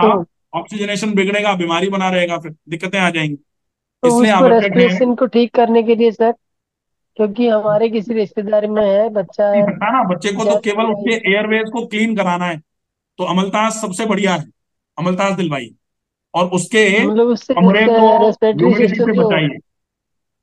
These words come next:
Speaker 2: क्या?
Speaker 1: जो system जो पहले बिगड़ चुका है वो ठीक हो सकता है?
Speaker 2: Definitely हो सकता है, क्यों नहीं हो सकता? बच्चे का तो और जल्दी हो सकता है।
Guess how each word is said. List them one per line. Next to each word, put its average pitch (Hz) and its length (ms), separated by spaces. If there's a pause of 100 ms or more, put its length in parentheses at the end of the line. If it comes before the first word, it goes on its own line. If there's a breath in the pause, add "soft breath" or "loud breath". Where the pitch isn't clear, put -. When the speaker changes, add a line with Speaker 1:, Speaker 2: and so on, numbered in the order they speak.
(500)
Speaker 2:
क्या? 214 300 (200)
Speaker 1:
जो 196 180
system 226 460
जो 233 100
पहले 214 320
बिगड़ 208 280
चुका 208 220
है 202 80
वो 220 140
ठीक 208 280
हो 208 100
सकता 196 320
है? 254 180 (680)
Speaker 2:
Definitely 247 400
हो 208 120
सकता 190 240
है, 226 80
क्यों 220 140
नहीं 196 100
हो 165 80
सकता? - 280 (180)
बच्चे 160 200
का 220 120
तो 220 100
और 220 140
जल्दी 233 200
हो 220 120
सकता 180 240
है। 160 100